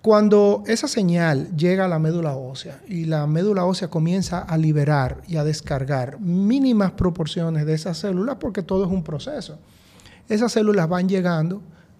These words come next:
al órgano para tratar de regenerar y reactivar esos componentes celulares, que no solamente son vasculares, también tenemos células que son progenitores celulares, como, como son las células mesenquimales.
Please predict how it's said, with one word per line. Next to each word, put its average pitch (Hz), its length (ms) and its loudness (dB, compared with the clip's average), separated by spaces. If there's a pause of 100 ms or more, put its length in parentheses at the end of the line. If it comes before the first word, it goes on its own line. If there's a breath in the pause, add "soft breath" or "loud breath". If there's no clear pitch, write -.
al 208 180 -4
órgano 202 480 -2 (120)
para 156 220 -2
tratar 160 460 -6
de 160 140 -6
regenerar 160 680 -6
y 160 40 -6
reactivar 156 680 -2
esos 175 220 -4
componentes 160 600 -6
celulares, 196 400 -4
que 165 100 -2
no 160 80 0
solamente 170 500 -4 (300 loud breath)
son 180 220 0
vasculares, 165 580 -2
también 156 340 0
tenemos 170 400 -2 (260 loud breath)
células 180 480 -6
que 160 120 -8
son 165 340 -2
progenitores 160 760 0
celulares, 147 680 -6 (420 loud breath)
como, 151 600 2
como 156 540 0
son 170 260 0
las 156 220 2
células 170 400 -2
mesenquimales. 156 840 -8